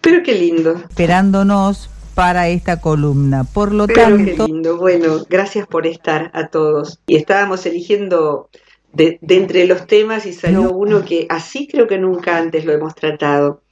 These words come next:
Speaker 2: Así.
Speaker 1: A veces sale algún tema y, eh, yo, yo me acuerdo que lo hemos tratado y si no, nos autogoogleo, eh, pero siempre que tengan un tema que les importe, si ponen, particularmente están con mi nombre porque es como se sube el audio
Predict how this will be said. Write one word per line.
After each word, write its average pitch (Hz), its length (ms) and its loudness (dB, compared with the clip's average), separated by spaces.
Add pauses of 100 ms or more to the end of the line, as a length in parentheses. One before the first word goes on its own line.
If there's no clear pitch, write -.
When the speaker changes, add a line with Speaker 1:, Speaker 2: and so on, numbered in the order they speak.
(140)
Speaker 2:
Así. 135 180 -2 (160)
Speaker 1:
A 185 80 0
veces 208 320 -4
sale 240 220 0
algún 226 340 -4
tema 233 580 -2
y, 147 600 0
eh, 151 300 4
yo, 175 220 2
yo 175 160 0 (160)
me 170 140 2
acuerdo 202 340 2
que 190 80 -4
lo 190 60 -4
hemos 190 200 -8
tratado 190 600 -4 (320)
y - 80 -8
si 214 180 0
no, 214 400 2
nos 190 480 -6
autogoogleo, 185 1000 0 (440)
eh, 165 260 4
pero 175 200 2
siempre 226 340 0
que 202 100 4
tengan 196 300 0
un 180 120 -6
tema 202 240 0
que 190 100 -2
les 175 220 2
importe, 202 540 0
si 180 180 -14
ponen, 220 480 -2 (240)
particularmente 208 600 -2
están 202 260 -6
con 185 180 -8
mi 185 100 -6
nombre 185 320 0
porque 156 260 -6
es 160 120 -8
como 160 220 -2
se 156 120 -8
sube 170 300 2
el 175 80 4
audio 170 440 0